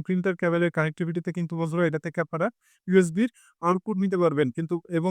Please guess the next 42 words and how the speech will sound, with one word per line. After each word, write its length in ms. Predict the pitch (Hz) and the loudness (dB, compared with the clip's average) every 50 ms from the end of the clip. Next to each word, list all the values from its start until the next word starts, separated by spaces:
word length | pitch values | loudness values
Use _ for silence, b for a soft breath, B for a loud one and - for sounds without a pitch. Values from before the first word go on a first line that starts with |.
| 185 | 0
বন্ধুরা, 300 | 175 180 180 175 190 196 196 | 0 0 0 2 4 4 4
এটা 160 | 190 170 190 | 4 2 2
কিন্তু 220 | 180 196 185 180 190 | -2 -2 -4 -4 -6
পু-, 220 | - _ - 185 175 | -8 _ -4 -4 -2
সম্পূর্ণরূপে 580 | - 175 170 - - 190 190 190 180 175 - 190 | 0 -2 -2 -2 -2 0 0 2 2 2 0 -2
একটি 180 | 180 - 202 | -2 -2 -2
হাইড্রোলিক 500 | 175 135 151 156 156 151 165 175 190 208 b b b b b b - | -2 2 2 2 2 2 2 0 0 -2 b b b b b b -6
স্ট্যান্ডের 420 | 165 156 - - 180 175 175 180 | -6 -6 -2 0 0 2 2 2
মনিটর, 320 | 170 170 160 156 151 208 202 | 2 2 0 2 2 4 4
আপনারা 280 | 185 156 - 170 180 202 | 4 2 2 2 4 4
লেফট 300 | 196 165 160 160 - _ 165 | 4 4 4 2 2 _ 0
রাইট, 240 | 160 165 196 214 - b b b b b b - | 2 2 2 2 -2 b b b b b b -4
আহ, 220 | 151 151 151 156 143 | 0 2 2 2 2
উপর 220 | 156 147 165 175 175 | 0 0 0 0 2
নিচ 180 | 170 190 214 - | 2 2 0 0
কিন্তু 220 | - 180 165 160 175 | -2 -2 0 2 4
এই 160 | 170 160 160 | 4 4 4
মনিটরে 360 | 156 156 160 160 151 160 160 160 | 4 2 0 0 2 2 2 2
আপনারা 240 | 151 - 160 170 | 2 0 -2 -4
খুব 160 | - - 196 170 | -4 -6 -8 -8
সুন্দরভাবে 520 | - - 170 165 170 165 165 165 160 170 | -4 -4 -2 0 0 2 2 2 2 2
করতে 240 | - 165 160 - - 156 | 0 -2 -2 -2 -2 0
পারবেন। 280 | 156 147 139 151 196 240 b b b b b b b - | 0 2 2 2 0 -2 b b b b b b b -4
তো 20 | 175 | 0
বন্ধুরা, 340 | 160 175 175 170 180 196 226 247 | 2 2 4 4 4 4 4 4
এই 200 | 214 190 180 180 | 2 2 2 2
মনিটর 400 | 180 175 175 180 175 170 196 220 202 | 2 2 2 2 2 4 2 2 0
ফুল 260 | - - 185 190 196 | -2 -2 -2 -2 -2
ফ্রেশ 300 | 175 - - 202 208 202 - | -4 -2 2 4 4 4 4
কন্ডিশন 360 | - 196 185 185 175 - 185 | 2 0 0 2 2 2 0
আপনারা 220 | 180 175 - 190 175 | 0 0 0 0 -2
দেখে 200 | 160 160 - 185 | 0 0 0 0
বুঝতে 200 | 175 180 - - | -2 0 0 0
পারছেন 220 | 180 175 156 - 175 170 | 0 2 2 0 0 0
বন্ধুরা, 240 | 160 160 165 190 190 | 0 0 2 2 2
একদম 220 | 170 160 165 175 170 | 2 2 0 -2 -2
কিন্তু 160 | 170 175 165 160 | -2 -2 -2 -2
হান্ড্রেড 280 | 135 139 139 160 151 | -2 -2 -2 -4 -2
পার্সেন্ট 300 | - 165 160 - 170 160 151 | -2 -4 -4 -2 -4 -6 -4
ফুল 160 | - 170 156 | -4 -4 -4
ফ্রেশ 240 | 147 - 170 165 - | -4 -2 -4 -4 -4
কন্ডিশনের 520 | - - 151 151 147 139 - 165 160 180 | -4 -6 -6 -4 -4 -6 -6 -6 -4 -6